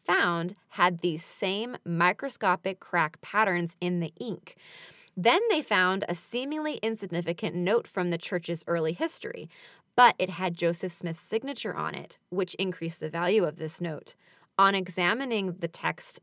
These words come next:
on this note, they found the text on the front had no cracking.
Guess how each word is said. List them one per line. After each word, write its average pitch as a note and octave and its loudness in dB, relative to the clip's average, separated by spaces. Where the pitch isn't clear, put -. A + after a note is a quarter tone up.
on F3 0
this D#3+ -4
note, E3+ -2
they F3+ 4
found F3 0
the D#3 -6
text - -8
on F3+ 0
the E3 -4
front G#3 -4
had E3 -4
no D#3+ -2
cracking. - -6